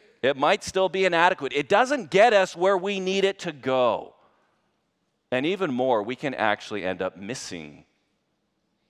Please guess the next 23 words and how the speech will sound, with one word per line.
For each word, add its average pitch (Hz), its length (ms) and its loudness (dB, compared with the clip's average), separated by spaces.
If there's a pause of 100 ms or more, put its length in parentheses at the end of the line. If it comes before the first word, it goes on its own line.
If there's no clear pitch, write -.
(340)
something 101 320 -6
really 110 200 -4
important. 101 320 -4
We 110 60 -8
can 135 140 -2
end 156 120 0
up 131 80 0
missing 131 580 -4 (200)
the - 80 -8
truth, 196 400 -2
some 127 220 -6
very 180 260 2
important 190 420 -2
truths 120 400 -4
about 143 460 2
Jesus 80 640 -12 (880)
or 95 160 -2
about 110 280 2
the - 60 -12
Bible 87 420 -2
along 82 280 -6
the 78 80 -14
way. 78 380 -8